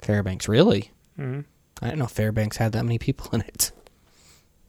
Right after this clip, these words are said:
Speaker 1: 'Cause that's pretty far north.
Speaker 2: Well, it's about midway through the state.
Speaker 1: When you know, when you see where Alaska is on the earth,
Speaker 2: Well, yeah.
Speaker 1: it's pretty far north. Any farther north than that, and it's, like,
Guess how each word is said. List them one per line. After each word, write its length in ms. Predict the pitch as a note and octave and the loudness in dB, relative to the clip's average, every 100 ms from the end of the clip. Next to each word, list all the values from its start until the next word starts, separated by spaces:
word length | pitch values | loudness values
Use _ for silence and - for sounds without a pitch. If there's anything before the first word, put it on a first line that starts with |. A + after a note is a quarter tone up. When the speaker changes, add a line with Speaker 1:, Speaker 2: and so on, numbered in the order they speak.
| _ _ _ | _ _ _
Speaker 1:
'Cause 100 | - | 0
that's 180 | A#2 - | 2 2
pretty 280 | - C3 | 4 4
far 240 | A#2 A#2+ A2 | 6 6 6
north. 420 | A#2 A2 - - - - _ _ _ _ _ _ _ _ _ _ _ _ _ - - - _ _ - | 6 4 2 -4 -10 -20 _ _ _ _ _ _ _ _ _ _ _ _ _ -20 -20 -20 _ _ 4
Speaker 2:
Well, 180 | C#3 C3 | 6 6
it's 140 | A#2+ | 2
about 240 | C3+ B2+ - _ | 2 2 -2 _
midway 320 | B2 A#2 A2 | -2 4 4
through 160 | G2+ A2+ | 6 2
the 60 | G2+ | 0
state. 360 | - A2+ A2+ - _ _ _ _ _ _ _ _ _ _ _ - | 0 -2 -2 -8 _ _ _ _ _ _ _ _ _ _ _ -4
Speaker 1:
When 200 | G#2+ G#2+ | 4 6
you 160 | G#2 G#2 | 6 4
know, 380 | G2+ A2 A2 G#2+ | 4 8 10 10
when 200 | G#2 G#2+ | 8 6
you 140 | G#2 G#2 | 8 6
see 240 | - A#2 | 8 8
where 180 | G#2+ G#2 - | 8 6 6
Alaska 400 | G#2+ G#2 - F2 | 6 6 6 6
is 240 | A2 G#2 | 8 8
on 100 | G#2 | 6
the 60 | E2+ | 8
earth, 460 | A2+ G#2 A2+ - - _ _ _ _ _ - | 10 10 8 2 -8 _ _ _ _ _ 4
Speaker 2:
Well, 240 | D3 A#2+ C#3 | 4 4 4
yeah. 280 | B2 G#2 | 4 8
Speaker 1:
it's 100 | A2 A#2 | 8 8
pretty 180 | A#2+ | 6
far 200 | G#2+ A2 A2 | 8 8 8
north. 260 | G#2+ - - - | 8 4 -2 6
Any 180 | C3 E3 | 8 10
farther 300 | F3+ E3 B2 | 8 8 10
north 240 | A#2+ C3+ | 10 8
than 100 | C#3+ | 8
that, 220 | C#3 D#3 A#2+ | 10 10 8
and 100 | A2 | 6
it's, 160 | G#2 | 6
like, 260 | A#2 G#2+ - | 6 4 2